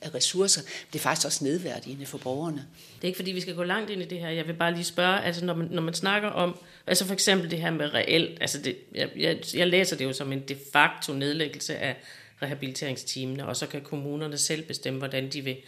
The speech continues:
Speaker 2: ligesom sammensætte, øh, nogle udvalg, der skal defini-, der skal bestemme, hvordan, øh, borgeren skal komme videre.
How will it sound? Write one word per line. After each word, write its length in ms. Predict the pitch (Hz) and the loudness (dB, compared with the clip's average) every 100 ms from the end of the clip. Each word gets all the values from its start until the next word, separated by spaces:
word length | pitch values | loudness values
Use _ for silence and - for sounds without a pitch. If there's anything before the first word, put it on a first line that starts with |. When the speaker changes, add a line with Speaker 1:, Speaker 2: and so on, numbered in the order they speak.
| - - - - | -18 -18 -20 -10
Speaker 2:
ligesom 240 | 143 147 | -6 -2
sammensætte, 600 | - 139 151 165 139 - - | 2 4 4 2 -2 -4 -10
øh, 320 | 170 139 135 | -8 -6 -6
nogle 240 | 147 147 151 | -6 -6 -4
udvalg, 380 | 175 170 139 - | -2 0 0 -2
der 100 | 143 | -4
skal 240 | - 143 | -6 -6
defini-, 340 | 139 147 139 | -6 -6 -6
der 140 | 143 139 | -6 -6
skal 140 | 147 | -4
bestemme, 300 | - - 151 | -2 2 2
hvordan, 280 | 131 127 139 - - | 0 -2 -2 -8 -10
øh, 280 | 170 135 120 | -6 -6 -4
borgeren 340 | 120 127 156 | -4 -4 -6
skal 240 | - 95 92 156 - 92 | -6 -6 -8 -12 -14 -10
komme 240 | - 120 | -8 -6
videre. 300 | 123 123 123 | -2 -2 -2